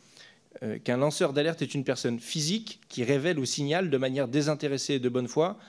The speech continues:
un crime ou un délit, une violation grave et manifeste d'un engagement international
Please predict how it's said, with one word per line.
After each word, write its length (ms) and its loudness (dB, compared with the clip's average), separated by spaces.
un 140 0
crime 260 0
ou 80 2
un 60 2
délit, 420 0
une 140 0
violation 400 2
grave 300 0
et 40 2
manifeste 440 0
d'un 120 0
engagement 380 2
international 720 0